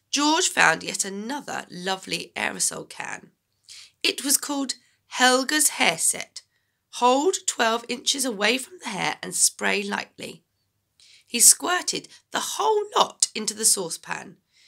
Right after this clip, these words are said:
He did enjoy squirting these aerosols.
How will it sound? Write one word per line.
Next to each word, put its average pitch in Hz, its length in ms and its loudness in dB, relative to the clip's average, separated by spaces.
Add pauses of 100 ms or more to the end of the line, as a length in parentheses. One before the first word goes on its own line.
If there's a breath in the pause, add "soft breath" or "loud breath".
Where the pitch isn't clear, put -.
(400 soft breath)
He 277 180 4
did 226 180 4
enjoy 165 380 -4
squirting - 760 -2
these 160 200 -8
aerosols. - 720 -8